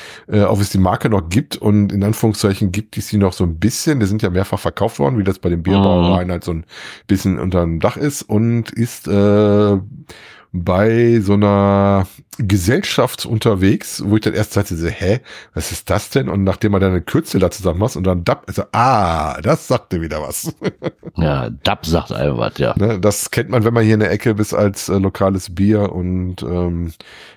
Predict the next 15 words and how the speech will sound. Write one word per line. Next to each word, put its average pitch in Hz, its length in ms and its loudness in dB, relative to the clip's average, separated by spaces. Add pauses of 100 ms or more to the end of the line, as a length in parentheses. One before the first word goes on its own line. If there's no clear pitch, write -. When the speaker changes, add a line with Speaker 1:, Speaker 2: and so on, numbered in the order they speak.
Speaker 1:
die 78 200 0
wollen 101 300 4
wohl 98 120 2
auch 92 140 -2
mehr 92 260 2
wieder 90 160 2
mit 87 160 -2
einem 87 400 0 (160)
Dortmund 90 440 2
im 82 140 -4
Namen, 85 560 -2
äh, 85 260 -4
wo 82 120 -4
was 80 200 -4
machen. 90 260 -4